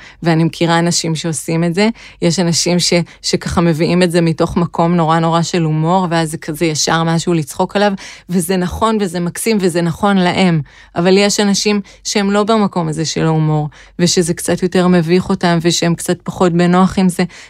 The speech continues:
ואולי יהיה להם מתאים להגיד שהם ירגישו שהקשר הזה הוא, יש לו אולי קצת יותר פוטנציאל להיות קשר. מה שבטוח אפשר להגיד, שזה אחלה מסנן, כי ברגע שאני מגדיר לעצמי מה טוב, או מגדירה לעצמי מה טוב לעצמי,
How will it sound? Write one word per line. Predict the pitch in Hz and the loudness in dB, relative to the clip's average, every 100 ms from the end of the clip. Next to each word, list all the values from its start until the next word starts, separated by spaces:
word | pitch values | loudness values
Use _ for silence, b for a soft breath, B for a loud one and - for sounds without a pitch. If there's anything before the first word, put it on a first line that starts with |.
| - | -6
ואולי | 175 185 185 | -2 2 2
יהיה | 185 185 180 | 2 0 0
להם | 180 180 | 0 0
מתאים | 180 170 185 | -2 0 0
להגיד | 180 180 170 170 - | 2 2 2 0 -2
שהם | - 175 | -2 0
ירגישו | 175 175 180 175 190 | 2 2 0 0 -4
שהקשר | - 185 170 185 170 180 | 0 0 0 -2 -2 -2
הזה | 170 | 2
הוא, | 170 170 - - - | 2 2 -2 -8 -2
יש | 185 - | 0 2
לו | 185 | 2
אולי | 185 185 | 4 2
קצת | 175 185 175 | 0 -4 -2
יותר | 196 185 | -2 -2
פוטנציאל | 170 185 180 170 - 185 208 214 B B - | -2 -2 0 0 0 2 2 0 B B 0
להיות | 202 185 - - | 2 2 -2 -6
קשר. | 170 151 - 160 156 b b b b b | -4 -4 -2 -4 -6 b b b b b
מה | 196 220 | 0 2
שבטוח | 247 185 - - 311 - | 2 0 -2 -2 -2 -2
אפשר | 185 - 175 170 | -4 -2 0 0
להגיד, | 170 160 170 190 - B B | 0 0 0 0 -4 B B
שזה | - 175 190 - | -2 0 0 0
אחלה | 233 240 233 | 0 0 0
מסנן, | 196 - 180 170 165 165 - b - - | 0 -2 0 0 0 -2 -8 b -20 -14
כי | - 240 226 - | 0 2 2 0
ברגע | 170 190 220 214 | -2 2 2 2
שאני | 202 185 175 | 0 0 0
מגדיר | 175 160 165 196 226 196 | 0 -2 -4 0 2 0
לעצמי | 175 165 - 202 208 - | -2 -6 -6 -2 0 0
מה | 185 202 190 - | 0 0 -2 -2
טוב, | 202 180 | 0 0
או | 170 | 0
מגדירה | 170 160 175 185 | -2 -2 -2 0
לעצמי | 190 185 190 185 | 0 -2 -2 0
מה | 185 | -2
טוב | - 208 196 | 0 0 0
לעצמי, | 185 160 - - 190 | 0 -4 -6 0 2